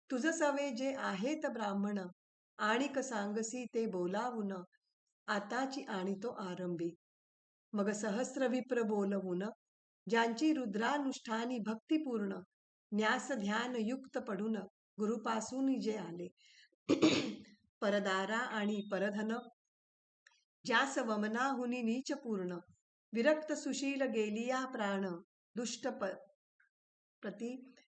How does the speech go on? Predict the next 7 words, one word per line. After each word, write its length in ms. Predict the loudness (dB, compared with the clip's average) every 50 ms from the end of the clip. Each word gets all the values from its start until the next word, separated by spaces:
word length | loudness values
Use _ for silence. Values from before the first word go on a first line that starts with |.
| _ -2 0
ग्रह 200 | 2 2 2 2
न 220 | 2 2 0 0
घेती. 460 | 0 0 0 0 -2 -2 -4 -6 -6 -8 _ _ _ _ _ _ _ _ _ _ _ _ 0
जे 180 | 2 2 2 2
शापानुग्रह 1080 | 0 0 0 0 0 0 -2 -2 -2 -2 -2 -4 -6 -6 -6 -6 -4 -4 -2 -2 -2
समर्थ 560 | -4 -4 -4 -2 -2 -2 -2 -2 -4 -8 -10
सामर-, 460 | -8 -6 -4 -4 -4 -4 -4 -6 -6